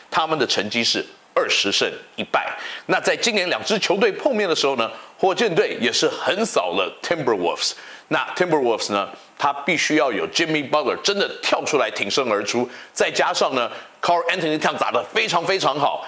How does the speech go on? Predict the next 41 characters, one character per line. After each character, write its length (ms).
而 80
且 100
他 140
们 80
的 80
第 100
三 260
轮 200
呢， 160
这 120
个 340
Andrew 320
Wiggins， 400
他 100
必 200
须 100
要 80
真 160
的 80
像 240
男 160
人 160
一 60
样 120
挺 240
出 180
一 120
个 100
一 60
哥 280
的 160
架 220
势， 260
这 120
样 80
子 100
一 60
来， 180
灰 120
狼 200
队 240